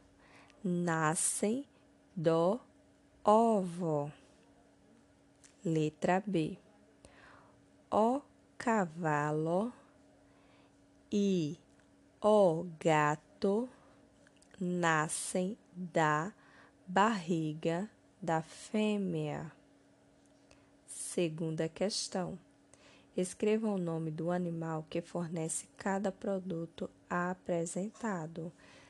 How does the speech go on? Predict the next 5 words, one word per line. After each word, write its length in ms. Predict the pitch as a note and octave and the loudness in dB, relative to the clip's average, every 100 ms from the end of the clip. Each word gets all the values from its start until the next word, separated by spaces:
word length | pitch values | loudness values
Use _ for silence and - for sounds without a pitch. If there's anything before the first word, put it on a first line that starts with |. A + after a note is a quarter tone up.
| - - | -16 -6
Letra 580 | E3 D#3+ D#3 - - F3+ F3 E3 F3 | -4 -2 -4 -4 -2 -2 -2 -2 -2
A: 60 | B3 - _ - - - - | -6 -12 _ -20 -20 -20 -14
galinha. 1500 | E3 D#3 F#3+ G3+ G3+ F3 F#3 G3+ G3 F3+ D#3+ D#3 D3+ D3 D3+ - - - _ - - - - | -8 2 6 6 6 4 4 4 4 2 2 0 0 -2 -8 -14 -20 -20 _ -20 -20 -20 -8
Letra 720 | E3+ D#3+ D#3 D#3 - - F3 | -4 0 0 0 -4 0 0
B: 500 | F#3 F3 D#3 D#3+ A3 | 0 -2 0 2 0